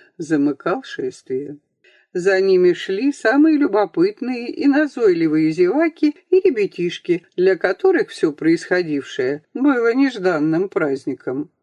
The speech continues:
На дворе стояла августовская жара, но санитары привыкли бегать,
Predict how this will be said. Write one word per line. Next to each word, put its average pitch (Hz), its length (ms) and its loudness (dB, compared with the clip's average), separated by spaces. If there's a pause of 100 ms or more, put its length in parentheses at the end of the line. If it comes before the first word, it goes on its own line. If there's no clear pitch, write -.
(720)
На 185 200 0
дворе 208 400 2
стояла 151 760 0
августовская 143 1080 -4
жара, 180 420 -4 (240)
но 339 260 4
санитары 269 720 -2
привыкли 208 580 -2
бегать, 139 500 -2